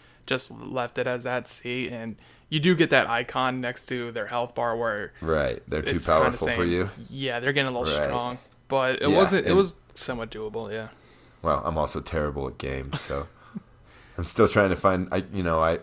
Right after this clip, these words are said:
Speaker 2: all my guns are in my, uh, my vault or whatever, but
Speaker 1: Mm-hmm.
Speaker 2: I don't remember what's good and what's not, and what I need to shred. And I'm just thinking about starting over at this point.
Speaker 1: Hmm. Going from, like, the very beginning base game?
Speaker 2: No,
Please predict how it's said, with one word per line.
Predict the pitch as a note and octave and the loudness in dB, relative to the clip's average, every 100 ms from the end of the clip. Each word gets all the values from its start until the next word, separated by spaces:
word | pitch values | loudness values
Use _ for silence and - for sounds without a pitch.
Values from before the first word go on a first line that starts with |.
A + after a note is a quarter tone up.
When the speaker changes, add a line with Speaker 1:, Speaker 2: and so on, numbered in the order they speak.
| - | 0
Speaker 2:
all | F#2+ | 0
my | G#2+ F2 | 2 0
guns | E2 E2 E2+ F2 | 0 -2 -2 -2
are | D#2+ | -2
in | E2+ | -2
my, | E2 D#2+ D#2 D#2 D2 | -2 -2 -2 -4 -4
uh, | C#2+ C#2+ C#2+ - _ - | -4 -4 -8 -12 _ -8
my | D#2 | -6
vault | D2 D2+ D#2+ - | -2 0 0 0
or | F2+ F#2 | -2 -2
whatever, | G2 G2 G2+ G2+ - _ - | 0 0 0 -2 -10 _ -8
but | - E2+ | -2 0
Speaker 1:
Mm-hmm. | |
Speaker 2:
I | F2 | 2
don't | B2 A2 | 2 2
remember | F#2+ F2 E2 D2 | 0 -2 -2 -4
what's | D2+ D2+ - | -2 -4 -4
good | - D#2 E2 | -6 -2 -2
and | D2+ D2+ | -4 -6
what's | D2+ - | -6 -6
not, | D2+ D2 D#2 - | -6 -2 -2 -4
and | D2+ D2+ | -6 -6
what | E2 | -2
I | E2 | -2
need | E2 D#2 | -4 -6
to | D2+ | -8
shred. | - D#2 D#2 D#2 E2+ | -8 -6 -2 -2 -2
And | E2+ D2+ - - - | -6 -10 -14 -18 -8
I'm | G2+ | -2
just | C#3+ - | 0 0
thinking | A2 E2+ | 0 0
about | E2 - | 0 0
starting | - - E2 C#2+ | -4 0 0 0
over | D2 D#2+ E2+ | -4 -4 -2
at | B1 - | -4 -8
this | C2+ - | -12 -10
point. | D2 C#2 C2 - - _ _ _ _ _ - | -10 -8 -10 -14 -20 _ _ _ _ _ -8
Speaker 1:
Hmm. | D3+ C3 _ _ _ _ _ _ _ _ _ - | -6 -8 _ _ _ _ _ _ _ _ _ -10
Going | B2 B2 | -8 -8
from, | C3 B2 | -8 -6
like, | B2 A#2+ | -6 -6
the | |
very | A#2+ B2+ B2 | 0 2 2
beginning | B2 B2 C#3 | -2 -4 -4
base | D3 D#3 - | -2 -4 -4
game? | D#3+ B2 G#2 | 4 6 8
Speaker 2:
No, | G#2 | 10